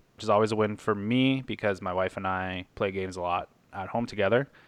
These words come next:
and a lot of our games are three, three-plus players, so we don't actually get to play a lot of the games that we own. So any game that's two-player is an automatic win in my book. Uh, what's really cool about Katana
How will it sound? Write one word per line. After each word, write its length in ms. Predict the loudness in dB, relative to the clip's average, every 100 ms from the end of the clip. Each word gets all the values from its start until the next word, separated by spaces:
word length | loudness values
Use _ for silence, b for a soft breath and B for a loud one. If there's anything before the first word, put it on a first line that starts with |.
| b _
and 260 | -10 -6 0
a 40 |
lot 120 | 4 6
of 60 |
our 100 | 4
games 240 | 0 -6 -6
are 80 |
three, 200 | -6 -8 -8 _ -6
three-plus 340 | -2 0 -2
players, 360 | 0 4 4 2
so 140 | -2
we 100 | -4
don't 200 | -4 -4
actually 240 | -6 -8
get 80 | -12
to 60 | -12
play 220 | -8 -4
a 40 |
lot 100 | -2 -2
of 40 |
the 40 | -4
games 220 | -8 -12
that 80 | -16
we 80 | -12
own. 140 | -12 -12 -18 -6
So 100 | -2
any 120 | 2
game 220 | 4 4
that's 200 | 2 -2
two-player 540 | -8 -6 -2 0 0 -2
is 100 | -2
an 60 | 0
automatic 420 | 2 2 0 0
win 220 | -4 -4
in 120 | -8
my 140 | -6 2
book. 240 | 2 2 b 6
Uh, 120 | 8
what's 160 | 10
really 140 | 10 8
cool 160 | 8
about 220 | 8 6 4
Katana 680 | 0 6 6 8 4 2